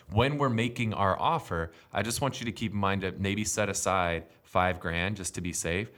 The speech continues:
for some necessary repairs. Do you realize, like, how much saying that will decrease your cancellation rate? Like, telling the buyer up front to prepare for five thousand dollars in repairs up front. If you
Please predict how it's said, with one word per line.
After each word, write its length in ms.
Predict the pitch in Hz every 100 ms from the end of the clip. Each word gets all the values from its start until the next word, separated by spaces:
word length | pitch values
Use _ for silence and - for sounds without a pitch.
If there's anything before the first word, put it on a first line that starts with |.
| -
for 140 | 101 92
some 300 | 101 92 87
necessary 600 | 90 87 90 - 80 80
repairs. 520 | 73 - 76 - - _ _ _ _ -
Do 80 | 135
you 140 | 202
realize, 260 | 202 202 -
like, 120 | -
how 380 | - 160 175 190
much 300 | 190 156 -
saying 580 | - 170 170 160 120 113
that 560 | 170 185 120 - - - - _ _ _ _ _ _ _ -
will 180 | 123 131
decrease 1080 | 101 - 170 139 - 156 156 95 - - - _ _ _ _ _ _ _ _ _ _ _
your 100 | 113
cancellation 580 | - 120 - 113 110 90
rate? 200 | 80 -
Like, 220 | 110 - - - -
telling 380 | - 160 196 214
the 80 |
buyer 340 | 185 180 185 180
up 80 | 170
front 300 | 175 147 -
to 120 | -
prepare 680 | - 156 - 151 147 165 160
for 180 | 143
five 360 | 131 139 131 143
thousand 340 | 143 139 139
dollars 560 | 120 117 101 87 92 - - - - -
in 200 | 127 131
repairs 580 | 117 113 120 104 85 -
up 200 | 107 -
front. 300 | - 131 95 -
If 160 | -
you 260 | 131 180